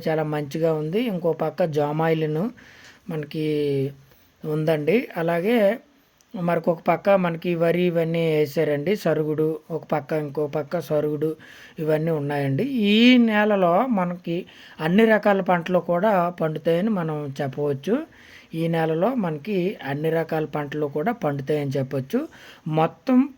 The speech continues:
పన్నెండు ఎకరాలు చిల్లర వస్తుందండి. పన్నెండు ఎకరాలు, ఎకరం ధర వచ్చి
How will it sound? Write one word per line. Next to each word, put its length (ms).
పన్నెండు 380
ఎకరాలు 600
చిల్లర 220
వస్తుందండి. 680
పన్నెండు 400
ఎకరాలు, 560
ఎకరం 460
ధర 240
వచ్చి 300